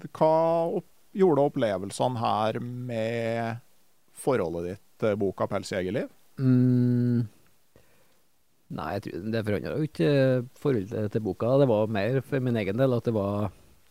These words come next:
Speaker 2: at det var veldig stort å være der, da.
Speaker 1: Mm.
Speaker 2: Altså, ja, det var, jeg hadde noen kvelder det var litt sånn, ja, en sånn tåre i kroken, og tenkte at fader, altså, nå, eh, er jeg faktisk her, da. Og oppleve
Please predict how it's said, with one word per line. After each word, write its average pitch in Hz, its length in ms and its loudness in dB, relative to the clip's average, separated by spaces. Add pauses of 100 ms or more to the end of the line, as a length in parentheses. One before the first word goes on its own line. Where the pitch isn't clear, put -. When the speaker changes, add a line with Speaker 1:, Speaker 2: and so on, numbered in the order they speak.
(1040)
Speaker 2:
at 107 160 -6
det 107 120 -2
var 98 540 -2
veldig 101 240 0
stort - 220 -2
å 110 80 2
være 92 160 2
der, 107 140 0
da. 135 100 2 (360)
Speaker 1:
Mm. 175 160 -2
Speaker 2:
Altså, 110 200 -2 (880)
ja, 110 160 -2 (180)
det 101 140 -2
var, 98 240 0
jeg 101 80 0
hadde 98 100 -2
noen 120 140 0
kvelder 107 240 4
det 104 100 -2
var 90 140 -2
litt 98 160 -6
sånn, 90 260 -4 (1400)
ja, 104 160 -2 (100)
en 120 100 -4
sånn 101 160 -4
tåre 95 220 0 (140)
i 95 40 0
kroken, 95 380 -4
og 101 160 -2
tenkte 98 240 -4
at 98 80 -6
fader, 95 320 -2
altså, 90 160 -6
nå, 110 180 -4 (220)
eh, 113 180 -4 (220)
er - 120 -2
jeg 92 80 -4
faktisk 135 320 -4
her, 127 120 2
da. 135 80 0 (240)
Og 120 480 2 (1160)
oppleve 113 340 6